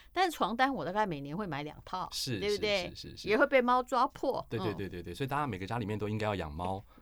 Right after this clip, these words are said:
Speaker 1: <laughs> 你说对。
Speaker 2: <laughs> 让我们床单能够卖一点。
Speaker 1: 还有，还有，我最近，对，有，有翻一个需求哈，就是那个沙发套，呃，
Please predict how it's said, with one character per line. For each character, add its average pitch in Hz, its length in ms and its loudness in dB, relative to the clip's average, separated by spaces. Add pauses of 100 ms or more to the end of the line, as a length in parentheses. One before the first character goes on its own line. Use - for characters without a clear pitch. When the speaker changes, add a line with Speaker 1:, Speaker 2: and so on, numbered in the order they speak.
(160)
Speaker 1:
<laughs> 320 960 10
你 196 60 -8
说 240 200 2
对。 - 60 6
Speaker 2:
<laughs> 262 60 6
让 190 80 12
我 151 40 8
们 143 80 6
床 135 240 2
单 151 160 8
能 302 80 10
够 226 60 12
卖 196 60 10
一 226 80 8
点。 - 0 -
Speaker 1:
还 - 20 6
有， 208 60 10
还 - 0 -
有， - 0 -
我 190 80 8
最 - 160 6
近， 262 320 2
对， 233 260 8
有， 175 240 2
有 190 100 -4
翻 240 240 2
一 233 60 -6
个 190 100 -2
需 196 240 -8
求 143 280 -4
哈， 151 120 -4
就 180 140 -4
是 190 160 -6
那 185 80 -6
个 165 160 -4
沙 175 260 8
发 165 260 2
套， 156 380 2
呃， 151 320 -2